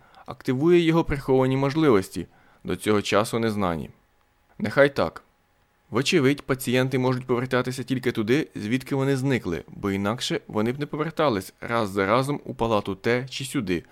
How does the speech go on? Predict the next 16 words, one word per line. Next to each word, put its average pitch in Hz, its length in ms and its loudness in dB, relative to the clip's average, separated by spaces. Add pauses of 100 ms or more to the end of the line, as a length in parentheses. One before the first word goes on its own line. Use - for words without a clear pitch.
(280)
у 104 100 -8
кабінет 113 460 2
генерала 113 480 0
Карпентера. 92 680 -4 (560)
Добре. 90 420 2 (1000)
Напевне, 95 640 0
пацієнти 127 520 -2
мають 127 280 0
змогу 113 300 0
їсти 123 440 -4
і 131 60 -8
спати 117 440 -2
там, 110 340 -2
куди 107 280 0
вони 107 200 0
відправляються, 113 760 -2